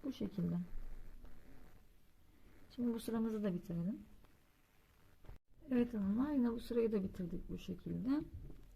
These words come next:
Şimdi geldik. Buradaki aramızı da yaptık. Burada gene üç tane zincir çektik. Tığın başını tekrar iki kere doladık. Buradaki son bir trabzanımız vardı.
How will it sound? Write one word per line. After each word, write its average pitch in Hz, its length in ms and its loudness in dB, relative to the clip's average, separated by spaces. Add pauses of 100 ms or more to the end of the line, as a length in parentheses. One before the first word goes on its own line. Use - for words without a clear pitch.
(760)
Şimdi 240 280 2
geldik. 202 640 4 (120)
Buradaki 208 340 8
aramızı 196 540 8
da 185 80 2
yaptık. 175 640 0 (920)
Burada 220 160 6
gene 202 260 6
üç - 140 0
tane 180 280 4
zincir 165 320 2
çektik. 214 680 0 (640)
Tığın 208 180 8
başını 180 280 2
tekrar 175 320 2
iki 202 200 0
kere 214 260 6
doladık. 208 420 2
Buradaki 208 400 2
son 202 360 4 (220)
bir 208 100 0
trabzanımız 190 760 4
vardı. 165 440 2